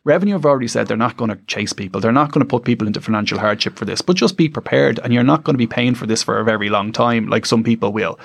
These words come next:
Be prepared for it, and you'll be okay. One thing I do wanna say, 'cause I, I, I'm, I'm guessing we're gonna wrap up soon, right? One thing I wanna say, people also took mortgage breaks.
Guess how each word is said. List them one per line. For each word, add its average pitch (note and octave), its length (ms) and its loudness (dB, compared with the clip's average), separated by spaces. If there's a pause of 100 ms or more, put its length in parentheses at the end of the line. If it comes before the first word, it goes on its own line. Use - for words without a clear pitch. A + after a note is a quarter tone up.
(160)
Be A#3 120 6
prepared - 400 -2
for - 80 -4
it, - 40 -4
and - 80 -10
you'll G2+ 100 -2
be G#2 120 -2
okay. G2 440 -6 (300)
One G#3 120 6
thing A3+ 140 6
I G#3+ 40 4
do F#3 140 6
wanna D#3+ 160 4
say, A#2+ 180 2
'cause A#2+ 140 -2
I, A2+ 160 0
I, A#2 240 -4
I'm, A2+ 240 -6
I'm B2 80 -12
guessing C#3 300 -2
we're A#2+ 80 -2
gonna A#2 140 0
wrap A2+ 220 0
up A#2 160 -4
soon, G#2+ 300 0
right? C#3+ 240 -2 (520)
One G3 280 4
thing G3+ 140 2
I - 20 2
wanna D3 180 2
say, G#2 360 -2
people G3+ 400 0
also D#3 260 2
took B2+ 240 -6
mortgage A#2 340 0
breaks. - 360 -10